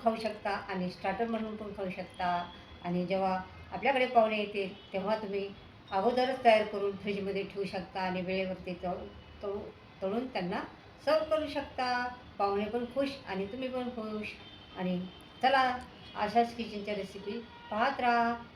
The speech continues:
चॅनलवरती नवीन असाल तर सबस्क्राईब करा आणि आपण पुन्हा भेटणार आहोत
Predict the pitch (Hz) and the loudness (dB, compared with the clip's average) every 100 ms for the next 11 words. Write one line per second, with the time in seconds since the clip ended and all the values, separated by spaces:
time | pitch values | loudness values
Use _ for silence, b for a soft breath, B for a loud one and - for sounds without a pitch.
0 | - 208 202 208 190 180 180 185 185 185 | -2 0 2 0 0 -2 0 0 0 -2
1 | 180 175 180 175 - 180 - 247 294 302 | 0 -2 -2 -8 -6 -8 -4 0 0 0
2 | 262 262 254 247 247 - - - 190 190 | -2 0 0 -2 -6 -14 -20 -10 -2 0
3 | 190 202 185 190 190 233 240 247 247 247 | 0 -2 -4 -4 2 4 2 0 -2 2
4 | 247 233 | 6 6